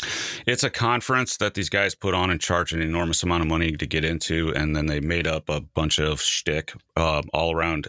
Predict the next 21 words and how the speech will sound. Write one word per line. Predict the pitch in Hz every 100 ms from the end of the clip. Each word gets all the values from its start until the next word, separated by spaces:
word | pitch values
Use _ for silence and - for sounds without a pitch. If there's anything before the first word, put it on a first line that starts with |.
| -
Immanuel | 85 80 80 78
Velikovsky's | 76 73 73 73 71 - 78 67
ideas | - 71 71 71 71
from | 71 69
the |
sixties, | - 82 - 71 67
which | 71 71 -
were | 69 67
just | 71 71 -
a, | 65 _ _ -
you | 67
know, |
something | 73 - 67
he | 71
made | 73 71
up | -
to | -
sell | - 69
books. | 65 85 73 - - - - - - - -
And, | 85 80 76 80
um, | 80 78 73